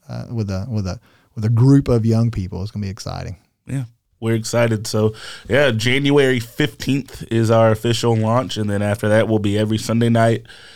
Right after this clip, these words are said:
Speaker 2: at seven P M at C P C. So if you're a young adult in the area, eighteen
Speaker 1: Yep.
Speaker 2: to thirty, come check us out. Come hang out with us.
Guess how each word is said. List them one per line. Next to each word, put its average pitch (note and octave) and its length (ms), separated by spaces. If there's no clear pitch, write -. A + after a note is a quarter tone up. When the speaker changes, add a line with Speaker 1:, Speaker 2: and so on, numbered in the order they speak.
Speaker 2:
at - 120
seven B2 340
P A#2+ 220
M A#2+ 200
at - 100
C A#2 160
P A#2 180
C. B2 300
So G2+ 280
if F#2+ 100
you're G#2+ 180
a G#2 40
young A2+ 280
adult A2+ 540
in A#2+ 100
the A#2+ 180
area, C3+ 560
eighteen A#2 460
Speaker 1:
Yep. A#2 80
Speaker 2:
to A#2 60
thirty, C3 460
come A2 140
check B2 200
us B2+ 140
out. C3 220
Come A#2 120
hang A#2+ 160
out A#2 160
with G#2+ 140
us. - 240